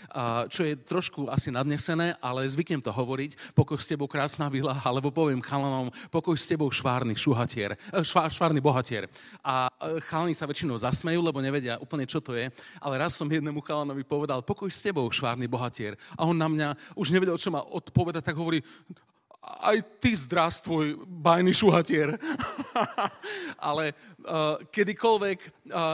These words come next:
niekto, kto je hierarchicky nad nami, e, položený, ak vie do nás vyrieknúť niečo dobré, niečo plné nádeje a identity, je to uzdravujúce, je to dobré, je to Božie, je to správne, je to možné.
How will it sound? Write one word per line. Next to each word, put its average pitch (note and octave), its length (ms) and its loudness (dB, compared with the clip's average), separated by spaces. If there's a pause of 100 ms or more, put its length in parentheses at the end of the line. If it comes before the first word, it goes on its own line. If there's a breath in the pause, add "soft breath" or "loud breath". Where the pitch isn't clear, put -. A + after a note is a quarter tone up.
(100)
niekto, G3+ 480 2
kto F#3+ 240 2
je E3 240 0
hierarchicky F#3+ 760 4
nad E3+ 200 4
nami, E3+ 360 0
e, D3+ 200 -6
položený, D3 640 -2 (320 loud breath)
ak D#3 240 2
vie F3+ 400 0
do E3 160 0
nás C#3 240 0
vyrieknúť C#3 720 -2
niečo C3+ 320 -2
dobré, B2 480 -2
niečo C#3 320 -2
plné D#3 320 -4
nádeje C3 560 -2
a A#2 160 -10
identity, A#2+ 560 -8 (320 loud breath)
je C3 100 0
to C3+ 140 -2
uzdravujúce, C3 800 -4 (320 loud breath)
je B2+ 80 -4
to A#2 160 -8
dobré, A#2 480 -6 (240 soft breath)
je A#2+ 160 -10
to A#2+ 80 -4
Božie, G#2+ 560 -6 (160 soft breath)
je A#2+ 120 -4
to A#2 120 -8
správne, A2+ 640 -4 (160)
je B2+ 160 0
to B2+ 160 0
možné. A#2 560 0